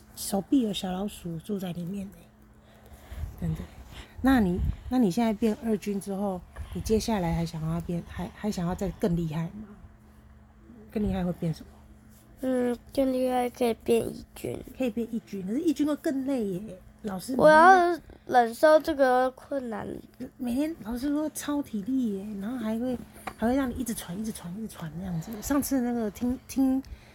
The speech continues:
Speaker 1: 听那个谁，梦璇妈妈说，雨洁都太运动太激烈，就呼吸不过来。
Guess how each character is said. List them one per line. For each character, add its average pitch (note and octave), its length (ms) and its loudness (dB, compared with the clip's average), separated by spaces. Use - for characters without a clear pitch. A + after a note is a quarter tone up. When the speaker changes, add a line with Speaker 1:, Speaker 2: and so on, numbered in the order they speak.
Speaker 1:
听 C4 300 4
那 B3+ 100 0
个 G#3 220 0
谁， E3+ 540 -4
梦 B3 200 0
璇 F3 180 -2
妈 E3 160 0
妈 D#3+ 200 -4
说， G3 300 -4
雨 G3 140 -2
洁 F#3 260 0
都 A3 240 0
太 C4+ 180 2
运 A#3 220 4
动 A3 160 0
太 G#3 140 0
激 F#3+ 200 -4
烈， G3 180 0
就 F#3+ 100 -6
呼 E3+ 200 -6
吸 - 160 -6
不 - 180 -14
过 A3 100 -4
来。 - 60 -20